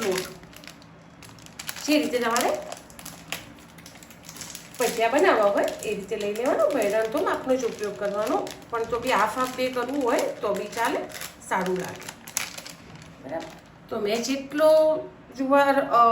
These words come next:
અ, ભેળસણ લીધું છે એટલો જ જુવારનો લોટ લીધો છે. ચલો, હવે એને આપણે પહેલાં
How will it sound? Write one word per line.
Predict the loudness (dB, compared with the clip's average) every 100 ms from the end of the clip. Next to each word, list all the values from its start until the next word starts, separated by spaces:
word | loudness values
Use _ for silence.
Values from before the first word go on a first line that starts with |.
| 6 6
અ, | 2 0 2
ભેળસણ | 2 4 4
લીધું | 4 2 0
છે | -2
એટલો | -4 -4 -8 -2 -2
જ | -2
જુવારનો | -2 0 0 -2 -4
લોટ | -8 -12
લીધો | -16 -20 -16
છે. | -14 -14 -16 -20 -20 -20 -20 -20 -20 -20 -20 -18 -2
ચલો, | 0 0 -2 6
હવે | 6
એને | 8
આપણે | 6 6
પહેલાં | 4 4 2